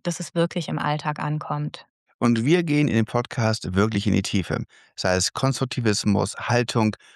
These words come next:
Speaker 2: hypnosystemisches Denken, lösungsaktivierende Methoden inklusive Embodiment und vielen modernen Techniken und zeigen dir und euch, wie deine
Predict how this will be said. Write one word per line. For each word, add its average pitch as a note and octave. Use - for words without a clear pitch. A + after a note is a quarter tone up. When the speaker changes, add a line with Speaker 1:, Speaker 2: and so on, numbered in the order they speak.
Speaker 2:
hypnosystemisches B2
Denken, G#2+
lösungsaktivierende G#2
Methoden G2+
inklusive A2
Embodiment G2
und G#2+
vielen A#2
modernen G2+
Techniken A2
und G#2+
zeigen G2
dir F#2+
und A2
euch, G2+
wie G2+
deine D3